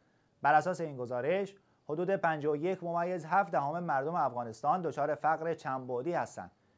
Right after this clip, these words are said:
که پنجاه و هشت درصد از آنها را افراد زیر هجده سال تشکیل می‌دهند.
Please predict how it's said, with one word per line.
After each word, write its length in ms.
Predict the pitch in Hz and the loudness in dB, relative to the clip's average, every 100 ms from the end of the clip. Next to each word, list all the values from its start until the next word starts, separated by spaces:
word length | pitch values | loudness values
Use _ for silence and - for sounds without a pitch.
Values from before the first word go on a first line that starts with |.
| _ | _
که 120 | 131 | -6
پنجاه 400 | 131 135 131 123 | -2 0 0 2
و 40 | 156 | 0
هشت 160 | 165 | 2
درصد 320 | 135 120 147 135 | 0 2 0 0
از 140 | 117 | -4
آنها 300 | 113 113 160 | -4 0 4
را 240 | 180 180 180 _ _ | 4 4 0 _ _
افراد 440 | 135 135 156 175 165 | -2 0 0 0 0
زیر 220 | 170 185 | -2 -2
هجده 400 | 135 123 123 113 | -2 -2 -2 -2
سال 300 | - 127 135 | 0 2 2
تشکیل 420 | 135 120 - 175 | 0 -6 -6 -8
می‌دهند. 400 | 131 98 92 | -8 -10 -12